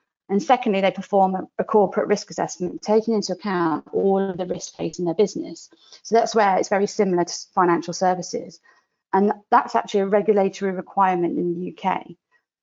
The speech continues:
Um, for iGaming, that would be the jurisdictions they're operating in,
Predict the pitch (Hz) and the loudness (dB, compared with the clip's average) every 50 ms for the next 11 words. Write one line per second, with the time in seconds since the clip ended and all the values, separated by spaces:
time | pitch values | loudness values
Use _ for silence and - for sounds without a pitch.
0 | _ _ _ _ _ _ _ _ _ _ _ - - 196 190 185 190 190 220 - | _ _ _ _ _ _ _ _ _ _ _ 0 4 4 4 4 4 0 -2 -4
1 | - _ _ - 220 - 269 - - 247 269 269 262 240 208 190 190 185 185 214 | -8 _ _ -12 -4 0 2 4 6 6 4 4 4 4 4 4 2 0 2 2
2 | 208 - 247 - - 233 214 208 190 185 180 185 220 202 190 180 170 - - 226 | 2 2 0 2 2 2 2 2 2 0 0 2 2 2 2 0 -4 -2 -4 -4
3 | - - - - - 190 170 185 180 180 208 214 214 - - 214 202 202 202 - | -4 -4 -6 -4 -4 0 0 2 2 4 4 2 2 2 0 0 0 0 -2 -4
4 | 202 208 208 202 202 202 208 220 220 | -4 -4 -2 -2 -2 -2 -2 -4 -6